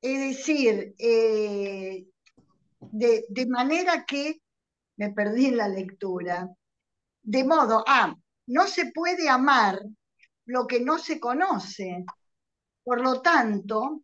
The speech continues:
Dios significa vida, ¿no? No se puede amar lo que no se conoce. Y por eso hay que dedicarse a entender la vida, ¿no?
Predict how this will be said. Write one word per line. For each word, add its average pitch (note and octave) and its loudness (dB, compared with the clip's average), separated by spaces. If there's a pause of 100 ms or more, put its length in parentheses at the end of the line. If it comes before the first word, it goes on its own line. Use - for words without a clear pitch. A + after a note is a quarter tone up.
Dios B3 -2
significa A3+ -2
vida, D#3+ -2
¿no? A3+ -8 (360)
No C#4 2
se D4+ 2
puede D#4+ 2
amar D4 4
lo D#4+ 2
que A3 0
no B3 -2
se B3+ -8
conoce. G3+ -2 (500)
Y B3+ -2
por B3+ 2
eso E4+ 2
hay B3 4
que A#3+ 4
dedicarse C4 2
a A3 2
entender G3+ 0
la F#3 -2
vida, F3 -8
¿no? B3 -8